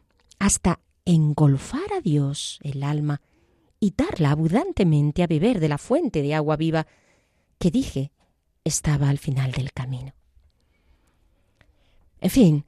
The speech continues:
resumiendo, encontramos en Camino de Perfección un libro de formación espiritual, escrito con carácter formativo,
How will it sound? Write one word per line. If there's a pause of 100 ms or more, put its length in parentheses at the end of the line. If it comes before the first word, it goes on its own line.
(240)
resumiendo, (320)
encontramos (220)
en
Camino (440)
de
Perfección (120)
un
libro
de
formación
espiritual, (680)
escrito
con
carácter
formativo,